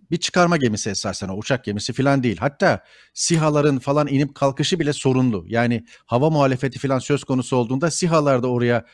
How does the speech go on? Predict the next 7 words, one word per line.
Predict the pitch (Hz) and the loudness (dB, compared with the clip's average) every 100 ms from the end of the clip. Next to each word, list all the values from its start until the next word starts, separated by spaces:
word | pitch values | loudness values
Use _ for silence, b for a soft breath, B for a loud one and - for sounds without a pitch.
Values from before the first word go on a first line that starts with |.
| _ 131 | _ -4
düzgün | 127 147 135 | -2 -2 -2
bir | |
şekilde | - 117 127 117 131 123 | -4 -4 -2 0 0 -2
inip | 131 131 | -4 -4
kalkamıyorlar. | - 127 143 131 123 123 180 180 b b b - | -2 -2 -2 0 0 0 0 -2 b b b -6
E, | 123 123 120 110 | -2 -2 -2 -6
bi-, | 113 | -10